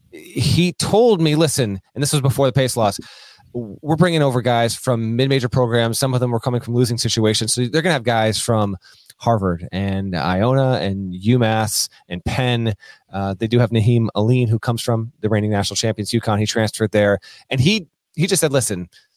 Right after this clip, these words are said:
it might be a little bit," and I'm paraphrasing, "but it might be a little bit bumpy in the first few weeks of the season. We'll see if that winds up being the case." They bring back Joel Soriano, who I think is a pretty big, uh, piece there overall. But,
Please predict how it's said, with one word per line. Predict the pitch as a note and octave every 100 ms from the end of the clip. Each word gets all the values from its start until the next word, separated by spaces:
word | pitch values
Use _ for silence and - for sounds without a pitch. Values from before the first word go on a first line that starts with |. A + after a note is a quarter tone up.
| _ _ _ _ C3
it | D3
might | F#3+
be | F3
a |
little | D3+ D3
bit," | C3
and | A#2+
I'm | C3 A#2
paraphrasing, | D3 C#3+ D3+ C#3
"but | C3
it | -
might | F3
be | F3
a |
little | D#3+ C#3
bit | A#2+
bumpy | A#2+ A#2 B2
in | A2+
the |
first | A#2+ A#2+ -
few | A#2+
weeks | A#2
of | A2+
the |
season. | G#2 B2+ A#2+ A2+
We'll | B2+ C#3 C#3+
see | - D3+ C#3+
if | C3+
that | A#2
winds | A2 A#2+ A2+
up | G2+
being | A#2+ A2+
the |
case." | G#2+ B2 G#2+
They | B2
bring | A#2 C3
back | C3 A#2+
Joel | B2 A#2+ A2+
Soriano, | A#2+ A#2 A2+ A2+ G#2
who | A2+
I | A2
think | A#2 G#2+
is |
a | G2
pretty | - A2
big, | G2 G2+ F#2 - - _
uh, | G#2
piece | - B2 A2
there | A#2+
overall. | A2+ G#2 G#2+ A2 G#2
But, | G2+ A2+